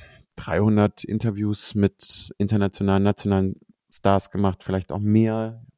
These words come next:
Ich habe jetzt keine Liste geführt, aber das kommt, glaube ich, alles irgendwie damit rein und plane eben auch Veranstaltungen. Ähm, ich glaube, das ist so man könnte es auch Film-Allrounder nennen, aber Influencer klingt gerade immer noch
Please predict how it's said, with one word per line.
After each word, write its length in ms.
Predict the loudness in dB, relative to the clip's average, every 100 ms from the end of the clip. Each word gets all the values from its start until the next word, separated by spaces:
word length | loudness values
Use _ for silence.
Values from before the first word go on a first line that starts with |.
| -8
Ich 60 |
habe 80 | -2
jetzt 220 | -2 -2 -4
keine 200 | 2 4
Liste 260 | 2 2
geführt, 380 | -2 2 2 2
aber 180 | 0 -2
das 240 | -4 -8
kommt, 220 | -10 -14 -8
glaube 180 | -6
ich, 160 | -6 -4
alles 300 | -2 -2 -6 -20 -20 -20 -20 -20 _
irgendwie 200 | 2 4
damit 340 | 6 4 2 4
rein 320 | 6 8 6 6
und 320 | 8 8 6
plane 420 | 2 4 4 2
eben 220 | 0 0
auch 180 | 0 -2
Veranstaltungen. 920 | -2 -2 -2 -2 0 0 -2 -4 -6 -8 _ -20 -20 -20 _ -6
Ähm, 360 | -4 -4 -6 -8
ich 120 | -16 0
glaube, 280 | 4 4 4
das 180 | -2 0
ist 180 | -2 0
so 360 | 2 4 2 -2 -18 _ _ _ _ _ _ _ _ _ _ _ _ _ -4
man 120 | -2
könnte 320 | 6 6 8
es 100 | 6
auch 200 | 6 4
Film-Allrounder 920 | 6 8 8 8 8 8 8 6 6
nennen, 280 | 6 4 4
aber 200 | 4 2
Influencer 540 | 2 -2 0 0 0 -4
klingt 260 | -2 -4
gerade 300 | 0 4 4
immer 220 | 4 4
noch 160 | 6 6